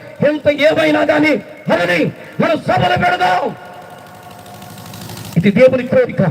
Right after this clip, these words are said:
దేవుని యొక్క ఆలోచన, దేవుని మనస్సు ఎరిగిన వారముగా ఉండాలి మనమందరం కూడా. అయ్యో ఇక్కడ సభలు పెడితే ఎవరు వస్తారయ్యా, ఇక్కడ సభలు పెడితే ఎవరు వింటారయ్యా, ఇక్కడ సభలు పెడితే ఏం జరుగుతుందా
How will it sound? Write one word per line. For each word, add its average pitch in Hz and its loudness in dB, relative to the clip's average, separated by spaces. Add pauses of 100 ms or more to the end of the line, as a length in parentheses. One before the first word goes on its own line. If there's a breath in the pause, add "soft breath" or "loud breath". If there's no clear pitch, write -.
(300 loud breath)
దేవుని 277 2
యొక్క 254 -4
ఆలోచన, 254 2 (180 loud breath)
దేవుని 285 2
మనస్సు 269 2 (220 loud breath)
ఎరిగిన 311 2
వారముగా 277 4
ఉండాలి 220 -2
మనమందరం 185 -4
కూడా. - -4 (2250)
అయ్యో 311 6 (180 loud breath)
ఇక్కడ 330 0
సభలు 330 0
పెడితే 339 0
ఎవరు 330 2
వస్తారయ్యా, 349 2 (240 loud breath)
ఇక్కడ 330 -2
సభలు 339 0
పెడితే 339 0
ఎవరు 330 2
వింటారయ్యా, 349 2 (260 loud breath)
ఇక్కడ - -2
సభలు - -2
పెడితే - 2
ఏం 349 2
జరుగుతుందా 359 0